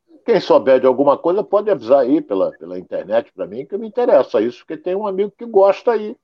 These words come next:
Vou ajudá-lo, o filhinho dele é Botafogo, um bonequinho pra ele do Botafogo. Tá ótimo, então.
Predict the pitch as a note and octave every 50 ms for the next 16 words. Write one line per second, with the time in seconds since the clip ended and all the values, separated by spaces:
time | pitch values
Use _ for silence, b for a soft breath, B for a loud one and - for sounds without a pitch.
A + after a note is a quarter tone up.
0 | _ _ _ _ _ _ _ _ _ _ _ _ _ - G#3 F#3+ E3+ D#3 F#3+ F#3
1 | E3 D3 D3+ D#3 D3 A#2 G2+ F#2 F2 - _ - B2+ A#2+ B2 B2+ A#2+ G#2 B2 B2
2 | B2+ A2+ B2+ B2 - D3 C3+ - - C3 D3 D#3+ E3 D3 A#2+ G#2 A2+ A#2 A2+ G#2
3 | - - B2+ C3 A2+ - - A#2 A2+ A2 A2+ G#2+ G#2+ G#2+ G2+ A2 G#2+ - A#2 G2
4 | _ - G#2+ B2 C#3+ D3 D3 _ _ _ _ _ _ _ _ _ _ _ _ _
5 | _ _ _ _ _ _ - - A#2+ G#2 G2 A2 A2 G#2+ - A#2+ C3 B2 - -
6 | - - -